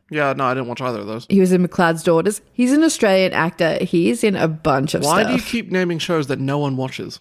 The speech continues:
Speaker 2: I mean, these are all old shows. Well, I mean, <laughs> Neighbours and Home and Away are still going fucking somehow. Uh, <laughs> I mean, all the stuff that I know him from was in the late nineties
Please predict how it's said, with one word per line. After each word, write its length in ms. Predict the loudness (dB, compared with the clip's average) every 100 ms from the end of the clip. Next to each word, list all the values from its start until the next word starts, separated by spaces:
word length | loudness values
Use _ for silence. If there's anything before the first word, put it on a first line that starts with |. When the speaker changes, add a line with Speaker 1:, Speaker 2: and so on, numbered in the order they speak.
| 0
Speaker 2:
I 40 |
mean, 160 | 4 6
these 160 | 4 4
are 140 | 2
all 240 | 2 0 2
old 280 | 2 2 0
shows. 460 | 0 0 -2 0
Well, 220 | 4 4 4
I 80 |
mean, 280 | 4 2 -2 -6
<laughs> 60 |
Neighbours 640 | -4 -2 2 2 2 2 2
and 120 | 2
Home 140 | 2
and 100 | 2
Away 200 | 2 2
are 80 | 0
still 180 | 0 -2
going 460 | 0 0 -2 -4 -6
fucking 340 | -4 -2 -4 -2
somehow. 500 | -2 0 0 0 0
Uh, 480 | 0 0 0 0 0 2 0 0
<laughs> 260 | -2 -2 -2
I 60 | 0
mean, 180 | 0 2
all 180 | 2
the 100 | 2
stuff 300 | 0 0 0
that 200 | -2 -4 -12 -14 -2
I 180 | 2 2
know 220 | 2 2
him 160 | 2 2
from 360 | 0 0 -2 -8 -6
was 420 | -4 -4 -10 -6
in 180 | -2 0
the 80 | 2
late 240 | 0 0
nineties 760 | -2 0 -2 0 -2 -4 -12